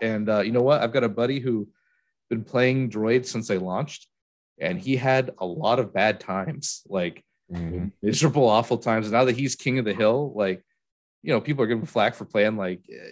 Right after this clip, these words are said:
Speaker 1: you know, double magnum. Like, nah, man, like, you, you paid your dues. Like, you're, you're the low level M M A guy, like, having to pick up the cage after each fight, right? Like, you get slapped around, and then now you have to pick up the cage and sleep in a car to go home after. And now you're, like,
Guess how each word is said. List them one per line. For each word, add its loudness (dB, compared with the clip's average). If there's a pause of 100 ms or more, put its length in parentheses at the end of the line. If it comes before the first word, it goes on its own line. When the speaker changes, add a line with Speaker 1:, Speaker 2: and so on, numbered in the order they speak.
Speaker 1:
you -4
know, 2
double 0
magnum. 0
Like, -2
nah, 2
man, 4
like, 0
you, 0
you -2 (140)
paid 0
your 0
dues. -4
Like, 4
you're, 4 (400)
you're 4
the 6
low 2
level 2
M 2
M 0
A 2
guy, 0
like, -8
having -6
to -8
pick -4
up -4
the -6
cage 2
after 2
each -2
fight, 4 (220)
right? 2
Like, 0
you -12
get -4
slapped 0
around, 2 (360)
and -4
then 0
now 2
you 4
have 0
to -10
pick -10
up -6
the -8
cage 0
and -8
sleep -8
in -4
a -6
car 0 (180)
to -8
go 0
home 0
after. -6
And -4
now 4
you're, 4
like, 0